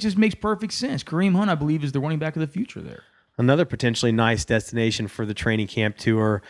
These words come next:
Speaker 2: especially if I hit Chargers, Raiders, and Broncos as planned.
Speaker 1: A F C
Speaker 2: It's gonna be
Speaker 1: West.
Speaker 2: hard not to just go complete, uh, complete that thing out there in Kansas City. Look,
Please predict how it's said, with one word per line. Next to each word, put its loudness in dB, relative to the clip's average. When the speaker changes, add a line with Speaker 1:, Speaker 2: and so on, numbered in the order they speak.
Speaker 2:
especially 2
if 0
I 2
hit -2
Chargers, 2
Raiders, 0
and -6
Broncos 0
as -2
planned. -4
Speaker 1:
A 4
F -2
C 0
Speaker 2:
It's 4
gonna 4
be 0
Speaker 1:
West. -2
Speaker 2:
hard 2
not -6
to -12
just -8
go -6
complete, -4
uh, 2
complete 2
that 2
thing -2
out 0
there 0
in 0
Kansas -2
City. 2
Look, 0